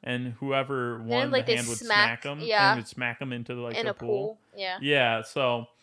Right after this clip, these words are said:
Speaker 1: he
Speaker 2: I saw the
Speaker 1: lost.
Speaker 2: trailer.
Speaker 1: He lost. He was terrible.
Speaker 2: That's ridiculous.
Speaker 1: Yeah, I, I was so, like, surprised. I was like, "This guy, like,
Speaker 2: Weak.
Speaker 1: you cannot beat an old man in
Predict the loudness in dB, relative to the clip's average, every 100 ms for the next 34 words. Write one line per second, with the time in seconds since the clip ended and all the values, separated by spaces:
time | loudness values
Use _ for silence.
0 | _ -20 _ -8 0 4 4 4 0 -2
1 | -2 -4 -8 -10 _ _ -10 -2 2 2
2 | 0 -4 -10 -6 -2 -2 -2 -6 -10 _
3 | -6 -6 -10 -14 -8 -8 -6 -2 4 6
4 | 6 4 4 2 0 0 0 0 -4 -2
5 | 0 0 -2 -4 -4 -6 -6 -8 -4 -2
6 | -2 -2 -4 -4 -10 _ _ _ _ -16
7 | -16 -18 _ -12 -10 -2 0 0 0 0
8 | 0 0 -2 2 4 4 2 -2